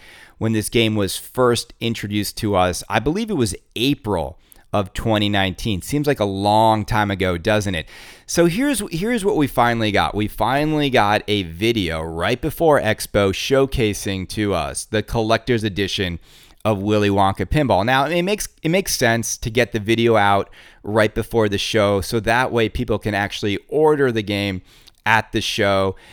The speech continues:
and distributors who are going to be there with customers can, can take orders on the game. Now, what are my thoughts on the Willy Wonka Collector's Edition of the game? And I'm just, I'm just gonna give you my thoughts based upon the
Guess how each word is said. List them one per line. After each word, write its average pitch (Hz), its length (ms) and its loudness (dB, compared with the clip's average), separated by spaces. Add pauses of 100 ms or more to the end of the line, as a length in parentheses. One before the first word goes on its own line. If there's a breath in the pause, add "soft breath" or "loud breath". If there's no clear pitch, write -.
(240 loud breath)
and 110 160 2
distributors 117 640 0
who 120 120 0
are 104 120 2
going 104 280 -2
to 104 100 -8
be 104 160 2
there 104 180 0
with 98 160 -2
customers 104 580 -4
can, 98 200 -6
can 104 240 -6
take - 280 -6
orders 95 380 -4
on 95 200 -2
the 87 80 -4
game. 95 260 0 (400 loud breath)
Now, 135 160 4
what 196 240 2
are 214 100 2
my 160 220 0
thoughts - 640 0 (420 soft breath)
on 110 140 0
the 107 100 0
Willy 113 280 4
Wonka 104 440 0
Collector's 92 480 -4
Edition 85 420 -6
of 82 160 -6
the 87 80 -6
game? 92 280 -2
And 135 100 2
I'm 202 100 0
just, 240 240 -2
I'm 160 160 0
just - 260 -4
gonna 196 180 -4
give 135 220 -2
you 139 80 2
my 120 200 0
thoughts 110 340 -2
based 107 380 -2
upon 98 320 -2
the 95 240 -6